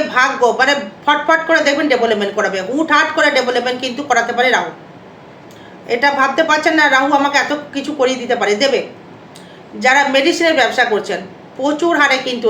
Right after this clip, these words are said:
এই যারা ডাক্তার রয়েছেন বা মেডিসিনের ব্যবসা রয়েছেন, এই ডাক্তার যারা, তাদের কিন্তু হয়তো আপনি কোনো মেডিসিন বিক্রি করছেন বা রিপ্রেজেন্টেটিভ বা প্রচুর ডাক-, ডাক্তারের সাথে আপনার পরিচিত রয়েছে, সেখানে কিন্তু প্রচুর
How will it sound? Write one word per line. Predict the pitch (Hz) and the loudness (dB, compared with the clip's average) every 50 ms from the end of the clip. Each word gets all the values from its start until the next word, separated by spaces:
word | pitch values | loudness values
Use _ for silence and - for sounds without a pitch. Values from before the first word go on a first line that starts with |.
| 220 233 | 2 2
এই | 254 277 240 | 2 2 2
যারা | 277 285 285 277 269 | 2 2 2 2 2
ডাক্তার | 262 269 262 - 294 277 262 | 0 2 2 0 0 2 2
রয়েছেন | 262 254 - 262 254 254 | 2 2 2 -2 0 0
বা | 262 247 240 | 0 2 2
মেডিসিনের | 247 247 294 294 - 311 294 277 | 2 0 0 -2 -4 -2 -2 0
ব্যবসা | 269 269 269 285 262 | 0 0 0 0 0
রয়েছেন, | 254 247 254 277 277 294 294 - - - - - - - 240 247 | 0 0 0 -2 -4 -4 -6 -10 -16 -20 -20 -20 -8 0 2 2
এই | 233 240 269 | 2 4 2
ডাক্তার | 277 294 294 - - 277 - - | 2 2 2 0 0 0 2 2
যারা, | 220 226 254 285 277 - | 2 2 2 2 0 0
তাদের | 254 247 262 269 285 | 0 0 0 0 -2
কিন্তু | 285 269 254 277 294 294 294 - - - - - - - - - | -2 -4 -2 -2 -2 -2 -4 -6 -10 -18 -20 -20 -20 -12 -4 0
হয়তো | 277 302 320 311 330 294 | 2 2 2 2 2 2
আপনি | 294 294 302 320 302 | 2 2 0 0 0
কোনো | 294 302 302 285 | 2 2 2 2
মেডিসিন | 269 269 320 302 320 302 277 262 | 2 0 -2 -2 -2 -2 -2 -4
বিক্রি | 254 262 277 269 262 | -4 -6 -4 -2 0
করছেন | 262 262 254 277 262 277 | 0 0 0 0 0 2
বা | 269 | 2
রিপ্রেজেন্টেটিভ | 262 285 320 311 302 277 247 269 269 269 277 269 - - - - - - - - - 247 | 2 2 0 -2 -2 -2 -2 -2 -2 -2 -4 -6 -8 -12 -20 -20 -20 -20 -18 -6 0 2
বা | 247 247 247 240 | 2 2 2 0
প্রচুর | 262 254 294 294 277 | -2 -2 0 2 2
ডাক-, | 262 262 262 240 233 | 4 2 2 0 0
ডাক্তারের | 269 277 277 277 294 294 277 | 0 0 2 0 -2 -2 -2
সাথে | 285 285 285 277 | 0 0 2 2
আপনার | 277 277 277 269 269 - - - | 4 2 2 2 0 -4 -4 -2
পরিচিত | 262 277 285 - 277 277 277 269 | -2 0 0 -2 -2 0 2 2
রয়েছে, | 262 262 - 277 269 - | 2 2 0 -2 -4 -2
সেখানে | 285 269 285 277 277 - | -2 -2 -2 -2 -2 -2
কিন্তু | 277 262 294 277 - | -4 -6 -6 -4 -6
প্রচুর | 269 262 - 320 | -6 -4 -4 -2